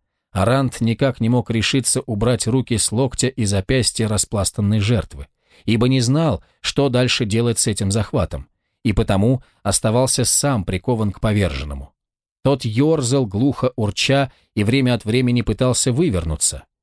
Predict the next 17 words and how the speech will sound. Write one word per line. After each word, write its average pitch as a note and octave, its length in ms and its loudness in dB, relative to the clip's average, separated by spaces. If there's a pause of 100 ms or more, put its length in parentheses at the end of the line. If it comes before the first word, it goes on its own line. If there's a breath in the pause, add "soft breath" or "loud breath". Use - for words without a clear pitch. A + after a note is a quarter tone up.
(100)
Ничего D3+ 340 0
не B2 80 2
получалось. G2 760 -2 (420)
Рванувшись, A#2 760 0 (240 soft breath)
пленник C#3 460 0
всякий C3 400 -2
раз B2+ 300 0
взвывал A2+ 640 0
и A#2+ 80 0
стукался A2 560 0
лбом F#2+ 280 0
в - 140 -16
пол. D#2 300 -4 (560)
Но - 160 0
попыток B2+ 480 0
не G#2 100 2
прекращал. E2+ 760 -2